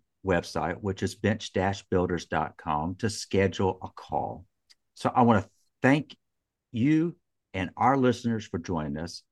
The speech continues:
and I hope you have picked up on some tips from Sarah. They'll help you get unstuck and on target.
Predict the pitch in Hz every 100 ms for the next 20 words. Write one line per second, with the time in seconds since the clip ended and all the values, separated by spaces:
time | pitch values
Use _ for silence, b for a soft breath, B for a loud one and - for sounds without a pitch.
0 | _ _ - 110 110 104 156 160 175 196
1 | 156 - 156 156 147 - 139 135 143 135
2 | - 160 - 160 143 - 208 - - _
3 | _ _ _ _ _ _ _ - 104 95
4 | 104 139 156 117 87 147 190 - - 185
5 | - - - _ 110 92 - 107 123 120
6 | 85 76 65